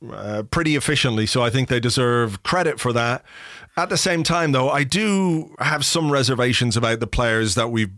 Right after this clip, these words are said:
brought in, some of them. I think it's great that we've done the business early. I think a couple of the players that we've brought in have to prove that they're capable of getting us to where we want to get to,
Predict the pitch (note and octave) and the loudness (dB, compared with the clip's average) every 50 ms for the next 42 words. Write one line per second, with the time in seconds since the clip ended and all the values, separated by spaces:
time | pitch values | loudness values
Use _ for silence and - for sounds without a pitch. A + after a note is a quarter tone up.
0 | - _ _ - B2 A#2 A2+ A2+ A2 G#2+ A2 G#2+ G2 E2+ D#2+ D#2+ - - - A#2 | -16 _ _ -2 0 2 2 2 2 2 2 2 2 0 0 -2 0 0 0 0
1 | G#2 F#2+ E2 - D2+ C2 G#1 G#1 - _ _ - C3 B2 C3 B2+ A#2 A#2 - - | 0 -2 -2 -4 -8 -12 -12 -14 -20 _ _ -4 -2 0 0 0 0 -2 -2 -4
2 | - - D3 D3+ D#3 D#3+ - C3+ C3 C3 B2+ A2+ - C3+ B2+ B2 B2 G#2+ B2+ B2 | -2 0 0 0 0 0 0 0 0 0 0 0 0 0 2 2 2 2 0 0
3 | A2 G#2 B2+ A#2 - C#3+ C#3+ D3 D3 D3 D3 C#3+ C#3 D3 - _ _ _ _ _ | 0 2 2 2 2 2 2 2 2 2 2 2 0 -2 -4 _ _ _ _ _
4 | _ _ _ _ - B2+ C3 A#2+ C#3 C3+ B2+ - - A#2+ - - D3+ D3 D3+ C#3 | _ _ _ _ -2 -2 0 2 2 0 0 -2 -4 -4 0 0 0 2 2 0
5 | B2 B2 A2 - C3 B2+ B2+ A#2+ B2+ C3+ C3+ B2 A2 - B2 B2 A#2+ A#2 A#2 A#2 | 0 0 0 0 0 2 2 2 0 0 0 0 0 0 2 2 4 4 4 4
6 | A2+ A#2 A2+ A2+ G#2+ A2+ - _ _ _ _ _ _ _ _ _ _ _ - - | 4 4 2 2 0 0 -4 _ _ _ _ _ _ _ _ _ _ _ -2 0
7 | - C#3 B2+ - - - B2+ - - - - B2 A#2+ A#2+ A#2+ A#2 A#2 A#2 A#2 G#2+ | 0 0 0 -2 -2 -4 -4 -4 -2 -2 0 2 2 2 2 2 2 2 2 0
8 | F#2+ F#2 - - - _ - - - - - - - - - - - _ - A2 | -2 -4 -6 -8 -8 _ -20 -20 -20 -20 -20 -20 -20 -20 -20 -20 -20 _ -4 -2
9 | B2 A#2+ A#2+ A#2 G#2+ A#2+ A#2+ A#2 A2+ A2+ A2+ A2+ A2+ A2 A2 G#2+ G#2+ G2+ - - | 0 0 0 0 0 0 2 2 2 2 2 2 2 2 2 0 0 -4 -8 -10
10 | - - - _ _ _ _ _ _ _ _ _ - - - C#3 D3 C#3 - C3 | -12 -14 -16 _ _ _ _ _ _ _ _ _ -8 -2 0 2 2 2 0 0
11 | A2+ A2 A2+ A2+ A2+ A2+ - B2 A#2 A#2 A2+ A2+ A2 G2 F#2 - B2+ B2+ B2+ B2 | 0 0 2 2 2 2 0 2 2 4 4 2 2 0 0 0 2 2 2 2
12 | B2 A2 - - B2 A#2 A#2 A#2 A2+ A2+ A2 A2 A2+ A2 G2+ - A#2 F#2 G#2+ A#2+ | 2 2 2 0 2 2 2 2 2 2 2 2 0 0 0 -2 -4 -2 -2 -2
13 | A#2+ - - - - G#2+ | -2 -2 -4 -2 -2 -2